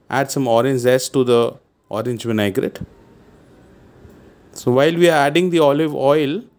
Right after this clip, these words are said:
we are gonna just whisk it, can prepare a vinaigrette.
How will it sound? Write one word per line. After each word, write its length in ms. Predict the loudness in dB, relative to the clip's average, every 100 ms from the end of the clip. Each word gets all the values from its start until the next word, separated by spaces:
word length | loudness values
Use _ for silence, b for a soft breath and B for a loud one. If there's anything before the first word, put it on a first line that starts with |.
| _ _ _ _ -10
we 100 | -4
are 40 |
gonna 160 | -2 -2
just 260 | -4 -4
whisk 380 | 2 2 2 2
it, 220 | 0 0 -12 -20 _ _ _ _ -6
can 380 | -2 0 -2 -4 B B B _
prepare 380 | 0 4 2 2
a 40 |
vinaigrette. 580 | -2 -2 -4 -2 -4 -6